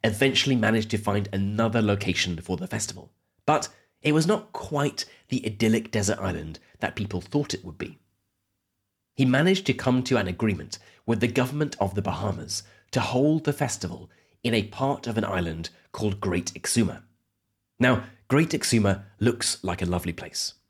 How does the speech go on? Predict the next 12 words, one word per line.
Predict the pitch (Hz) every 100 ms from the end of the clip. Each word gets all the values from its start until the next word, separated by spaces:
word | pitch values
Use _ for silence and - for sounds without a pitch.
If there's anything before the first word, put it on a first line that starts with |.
| -
I | 92
mean, | 90 85 - _ -
it's | 95
an | 92
island | 95 90 82 80
in | 95
the |
Bahamas. | 87 76 123 80 - - - _
It | - 80
has | 92 87 - -
lovely | 101 92 92
beaches, | 80 139 - 143 123 -